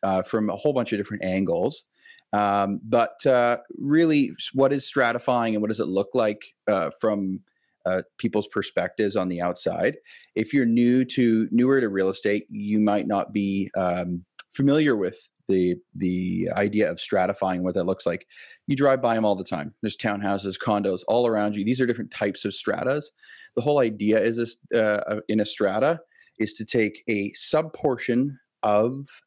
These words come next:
a piece of land, a parcel of land, and give you ironclad title to that portion. That's essentially, that's a very simplistic, uh, definition, but it's essentially,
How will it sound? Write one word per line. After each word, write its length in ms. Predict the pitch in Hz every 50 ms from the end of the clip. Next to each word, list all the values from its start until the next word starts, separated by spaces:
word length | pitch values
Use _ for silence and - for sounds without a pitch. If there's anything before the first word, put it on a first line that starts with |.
| -
a 180 | 104 98 95 95
piece 280 | - - - 107 110 -
of 140 | 147 131 113
land, 380 | 98 92 90 92 85 90 110
a 60 | 123 -
parcel 460 | - - - 110 113 - - 131 123
of 100 | 110 95
land, 420 | 92 87 87 82 87 113 151 - _ _ _ _ _ _ - - -
and 160 | 113 110 104
give 140 | 113 117 117
you 200 | 117 117 120 117 -
ironclad 880 | 113 113 120 127 127 131 135 131 123 - 123 113 107 107 107 107 - -
title 340 | - - 117 113 110 104 95
to 140 | - -
that 240 | 98 95 90 - -
portion. 420 | - 95 85 85 - - - - - _ _ _ _ _ _ _ _ _ _ -
That's 160 | 98 - -
essentially, 840 | 101 - - - - 147 127 120 120 - 139 120 113 110 110 110 - - - - -
that's 140 | 107 101 110
a 40 |
very 220 | 107 123 127 123 120
simplistic, 680 | - - 110 101 - - 147 139 131 - - 120 - - - - - _ _ _ _ _ _ _ _ - 98
uh, 380 | 98 95 92 90 90 87 87 87 - _ _ _ 110
definition, 720 | 107 107 104 - 107 98 95 95 - - 165 175 175 - _ _ _ _ _ _ -
but 140 | 117 107
it's 160 | 104 101 - 131
essentially, 760 | 120 - - 135 123 120 - 135 117 107 101 98 101 104